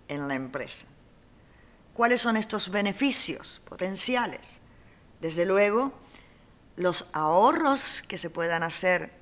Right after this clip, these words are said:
en esta área tienen un efecto multiplicador, ¿m? en, eh, en cuanto a la transmisión de costes al resto de la empresa.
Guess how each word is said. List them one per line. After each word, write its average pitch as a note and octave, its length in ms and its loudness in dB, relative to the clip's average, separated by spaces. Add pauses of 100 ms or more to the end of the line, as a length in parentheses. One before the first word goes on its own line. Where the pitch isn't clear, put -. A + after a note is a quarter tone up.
(140)
en D#3+ 200 -6
esta D#3+ 420 -4
área F3 640 0
tienen E3 320 -2
un C#3+ 160 -4
efecto F3+ 460 -4
multiplicador, D3 1080 -4 (200)
¿m? F3+ 320 -8
en, G3+ 340 -4 (800)
eh, C3 640 0
en D3 180 -4
cuanto D3 300 0
a - 20 2
la C#3 140 2
transmisión F3 580 0
de G3 140 -4
costes - 640 -2
al F3 340 -6 (360)
resto - 800 -2
de C#3 180 -8
la B2+ 80 -10
empresa. B2 520 -12